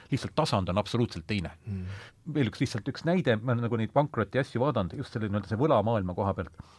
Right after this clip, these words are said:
Speaker 1: Et ma mäletan, üheksakümnendate aastate alguses olin, käisin turismireisil firm-, Soome firmaga ja Rootsi ja mujal oli Spies. Ja siis mingi seitse aastat hiljem läks ta pankrotti ja ma sattusin jälle lugema seda lugu ja lugu oli selles, et nad olid siis toiminud kaheksakümmend aastat või ka pereettevõte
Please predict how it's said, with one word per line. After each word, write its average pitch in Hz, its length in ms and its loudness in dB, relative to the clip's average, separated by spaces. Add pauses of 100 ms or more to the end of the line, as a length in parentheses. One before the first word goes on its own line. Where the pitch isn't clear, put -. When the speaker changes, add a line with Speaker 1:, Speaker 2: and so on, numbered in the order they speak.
Speaker 1:
Et 107 60 -14
ma 113 80 0
mäletan, 120 380 2
üheksakümnendate 123 420 2
aastate 127 340 2
alguses 113 380 4
olin, 101 200 2
käisin 107 400 0 (200)
turismireisil 123 640 4
firm-, 131 220 2 (100)
Soome 123 300 2
firmaga 98 420 2
ja 110 160 -2
Rootsi 120 260 0
ja 101 60 0
mujal 113 160 2
oli 90 100 0
Spies. 104 480 -4 (640)
Ja 117 160 6
siis 196 260 0
mingi 175 200 2
seitse 180 240 4
aastat - 200 0
hiljem 175 200 4
läks - 80 -4
ta - 80 -2
pankrotti 202 420 4
ja 123 60 2
ma 139 80 2
sattusin 143 240 0
jälle 165 280 4 (120)
lugema 190 340 6
seda 135 180 6
lugu 127 460 4
ja 127 120 4
lugu 175 200 6
oli 131 140 8
selles, 160 220 6
et 117 100 2
nad 127 140 4
olid 139 180 4
siis - 300 -2 (340)
toiminud 139 360 6
kaheksakümmend 123 580 4
aastat 202 460 4
või 117 200 4
ka 151 120 -2
pereettevõte 131 720 6